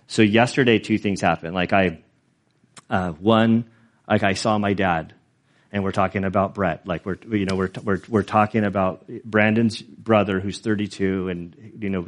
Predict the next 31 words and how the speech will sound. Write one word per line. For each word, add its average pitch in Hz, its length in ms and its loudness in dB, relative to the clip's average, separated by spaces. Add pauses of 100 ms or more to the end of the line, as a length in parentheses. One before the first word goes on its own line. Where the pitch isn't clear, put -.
(120)
y-, 107 160 -14 (120)
y-, 98 360 -20
just, - 340 -2 (1900)
you 113 120 4
know, 104 320 0
like, 107 160 -2
a 107 100 4
young 110 360 4
wife, 104 360 0
three 110 400 2
little 107 280 -2
girls, 101 580 -2
and 98 260 -6
he 98 200 -6
gets 92 260 -8
brain 104 480 -2
cancer 95 400 -8
eighteen 95 300 -4
months 90 180 -8
ago, 90 240 -6
and 85 100 -6
he 85 100 -10
goes, 85 400 -8
and 92 100 -16
my 90 80 -14
dad's, 98 360 -8
you 113 140 -2
know, 98 80 -2
here's 110 320 0
my 95 100 -2
dad, 101 600 0